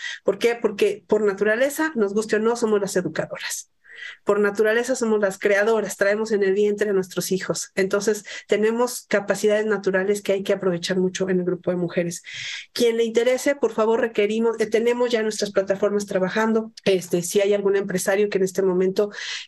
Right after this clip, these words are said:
quiere, eh, que llevemos Humanízate a su capital humano,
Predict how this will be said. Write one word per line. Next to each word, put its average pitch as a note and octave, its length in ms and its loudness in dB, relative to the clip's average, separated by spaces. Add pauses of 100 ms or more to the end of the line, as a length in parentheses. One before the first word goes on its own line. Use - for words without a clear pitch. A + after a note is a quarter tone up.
quiere, A3 600 2
eh, F3 640 2
que G3 140 2
llevemos G3+ 440 2
Humanízate G3 640 0
a F#3+ 80 -4
su F#3+ 120 -2
capital F3+ 420 0
humano, G3+ 420 2